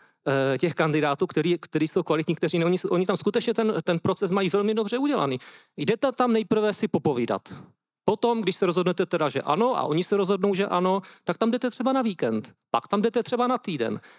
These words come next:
A po každém tom, po-, potom třeba na měsíc, potom, eh, máte nějaké takzvané, nevím, časné sliby, tomu říkají, to znamená, uvážete se na rok nebo na tři. Postupně vy, vy, ve stále a stále rozšiřujících se experimentech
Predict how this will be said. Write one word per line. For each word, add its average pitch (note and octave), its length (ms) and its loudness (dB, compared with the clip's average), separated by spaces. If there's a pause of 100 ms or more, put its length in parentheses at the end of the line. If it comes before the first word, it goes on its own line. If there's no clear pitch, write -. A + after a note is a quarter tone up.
(100)
A C3+ 80 0
po F#3 140 0
každém A#3+ 580 0
tom, C#3+ 140 0
po-, F#3 100 2
potom A3 280 -2
třeba C4+ 220 0
na D4 80 2
měsíc, A3 520 -2
potom, A3 480 0
eh, A3 300 0 (200)
máte D#3 260 0
nějaké F#3+ 280 0
takzvané, E3 460 2
nevím, C#3 260 0
časné F3 360 -2
sliby, C#3+ 300 -2
tomu B2 220 -2
říkají, B2 260 -2
to B2 60 -4
znamená, C3 260 0 (320)
uvážete G3 440 2
se F#3+ 140 0
na F#3+ 100 2
rok D3+ 200 0
nebo C3+ 160 2
na D#3+ 100 0
tři. - 260 -4 (760)
Postupně C3 840 -4 (420)
vy, D3+ 180 -2
vy, C#3+ 180 -6
ve C#3 260 -2
stále G#3+ 420 -2
a G#3 80 0
stále G#3+ 260 -2
rozšiřujících G#3 600 -4
se G3+ 120 -4
experimentech C3+ 960 -2